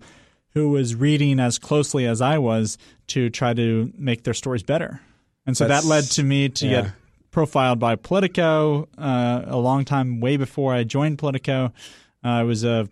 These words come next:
Speaker 1: power player of the week on Fox News Sunday. Uh,
Speaker 2: How old were you?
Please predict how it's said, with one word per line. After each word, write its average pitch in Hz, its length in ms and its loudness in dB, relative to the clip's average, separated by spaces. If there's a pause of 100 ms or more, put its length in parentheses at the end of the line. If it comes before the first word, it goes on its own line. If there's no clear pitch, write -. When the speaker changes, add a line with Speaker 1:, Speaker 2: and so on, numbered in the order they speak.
Speaker 1:
power 135 300 0
player 135 280 0
of 120 60 0
the 120 80 0
week 131 220 -2
on 120 160 0
Fox - 400 -4
News 123 200 0
Sunday. 127 520 0 (480)
Uh, 120 220 0
Speaker 2:
How 151 100 4
old 151 180 6
were 135 100 4
you? 110 180 2